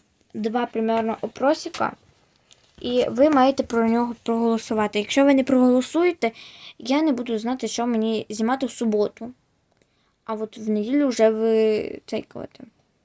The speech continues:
викладати, да. Так що голосуємо. Я даже можу зараз опросик можу скинути.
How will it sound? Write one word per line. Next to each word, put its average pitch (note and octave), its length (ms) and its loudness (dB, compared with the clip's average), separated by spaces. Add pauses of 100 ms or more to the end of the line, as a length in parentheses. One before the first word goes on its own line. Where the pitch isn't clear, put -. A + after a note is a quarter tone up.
(120)
викладати, A3 520 -2 (200)
да. - 80 -12 (1800)
Так C4 200 -10
що B3+ 680 -4
голосуємо. C4 1000 4 (640)
Я B3+ 160 4
даже B3 180 6
можу G#3+ 600 2
зараз A3+ 520 4
опросик B3+ 540 2
можу A#3+ 260 0
скинути. A3 800 -2